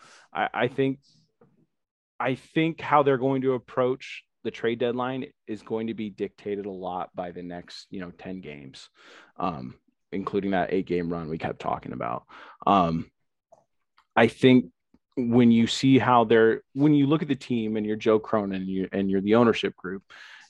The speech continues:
you, you look at how they perform there, and that's when you know how serious your phone calls have to be in mid-January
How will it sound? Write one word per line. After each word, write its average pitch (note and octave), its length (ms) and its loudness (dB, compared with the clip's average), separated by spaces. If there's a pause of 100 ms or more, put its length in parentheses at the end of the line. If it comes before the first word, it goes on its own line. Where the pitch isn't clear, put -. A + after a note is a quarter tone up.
you, A2+ 600 4 (260)
you A2+ 180 -2
look B2 220 2
at A2+ 100 4
how B2+ 120 4
they A2+ 100 6
perform B2+ 400 -6
there, A2+ 160 -2
and A2 120 0
that's D3 280 2
when C#3+ 100 4
you B2+ 120 4
know A#2 180 2
how A2 160 2
serious G#2+ 540 -4
your G2 100 -8
phone G#2 320 -6
calls F#2+ 320 -2
have F#2+ 200 -4
to A2 80 -6
be G2 240 0
in F#2+ 180 -2
mid-January A#2 920 2